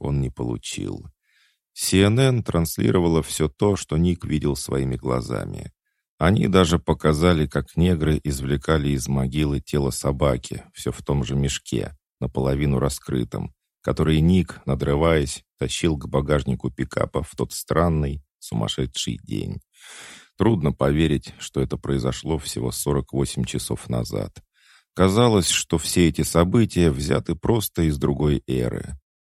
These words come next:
«А теперь», — сказал комментатор си эн эн, суровый, хорошо сложенный негр, который гораздо лучше выглядел бы на капитанском мостике эсминца, чем на экране телевизора,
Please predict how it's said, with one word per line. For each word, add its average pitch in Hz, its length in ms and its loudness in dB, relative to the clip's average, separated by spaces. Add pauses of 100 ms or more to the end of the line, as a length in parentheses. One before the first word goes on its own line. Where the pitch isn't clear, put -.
(280)
«А 78 100 6
теперь», — 107 640 4
сказал 80 460 2
комментатор 76 640 2
си - 240 -4
эн 73 200 2
эн, 69 280 -2 (240)
суровый, 73 680 0
хорошо 65 420 -4
сложенный 71 480 -2
негр, 64 480 -2 (200)
который 76 360 -2
гораздо 76 460 4
лучше 71 340 -2
выглядел 64 440 -4
бы 57 120 -4
на 62 100 0
капитанском 69 640 -6
мостике 67 480 -4
эсминца, - 680 -2
чем 60 240 -6
на 62 80 -2
экране 60 340 -4
телевизора, 60 760 -6